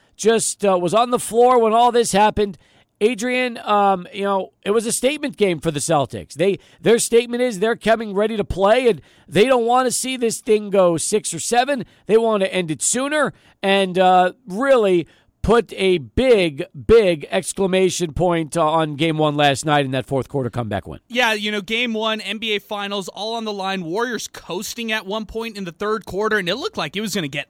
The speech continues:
Speaker 2: ugly. Like, the Warriors were up by more than thirteen points in the third quarter. They were hitting shots left and right, and you gotta give a lot of credit to Jaylen Brown and how he was just able to keep them i-, within range. Like, they were just in a ten-point range, which was so, uh, important for the Celtics.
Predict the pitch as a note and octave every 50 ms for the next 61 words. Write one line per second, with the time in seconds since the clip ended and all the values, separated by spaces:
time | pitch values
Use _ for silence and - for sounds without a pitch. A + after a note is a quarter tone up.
0 | - B2 B2 E3 A3+ G#3 E3+ B2+ A#2 A2+ A#2+ C#3+ - E3 C3+ - - - - -
1 | E3 G#3 B3+ D4+ D#4 C4+ G#3 D#3+ G3+ F3 F3 F#3+ G#3 - - F3 D#3+ D#3 E3 F#3
2 | G3 G3 F3 D#3+ C3+ - - G3 G#3 A3 - - A3 A3 G3+ F3+ - F#3 G3 G3+
3 | G3+ - - G3 F3 C#3+ - F#3+ G3 G3 G3 - - F#3+ G3+ G3+ G3 F#3 E3+ E3+
4 | D#3+ D3 D3 G3+ - A3 F#3 - - G#3 G3 G3 - F#3+ G3 G3 - - F#3 F3+
5 | E3 E3+ F3+ F3+ F3 - - - - - F#3 F3 D3 C#3 G#3 G3+ C#4 D4 A3+ B3+
6 | A#3+ A#3 A3+ G#3+ G3 - - G#3 G3+ G3 G3 F#3+ - - - G3+ G3 F3+ - _
7 | - - - D3 C#3+ F3 G3 A3 A3 A3 G3+ F3+ C#3 C#3+ D#3 F3 F3 F3 D3+ C#3
8 | C#3 C#3 - B3 C#4 D#4+ D4+ D#4 C#4 A3 - - B3+ - - - G#3+ A#3+ A#3+ G#3+
9 | B3 A#3 - - A3+ G#3 - - - _ _ - - A#3+ C#4 - - C#4 C4 B3
10 | - - G3 G#3+ - G3+ F#3+ F#3+ D#3+ F#3 G#3+ A#3 A3 F#3 D#3+ F3 F#3 G#3 F#3+ D3
11 | B2 - F3 F#3 G#3+ A#3+ C#4 C#4+ A3+ - B3+ A3+ - B3+ A3+ F#3 - - - G#3
12 | A3+ A3+ F#3+ - A3+ A3+ G3+ E3 F3 F#3+ A3+ G#3 D#3 E3+ F#3+ - G#3 E3+ - -
13 | - - G3 G3+ A3 B3 C4+ A#3+ - - - - E3 F#3+ F#3 E3 - G3 D#3 -
14 | - A3 B3+ B3+ A#3 - G3 F3 F3 - - A3 A#3 A#3 - F#3 D3 -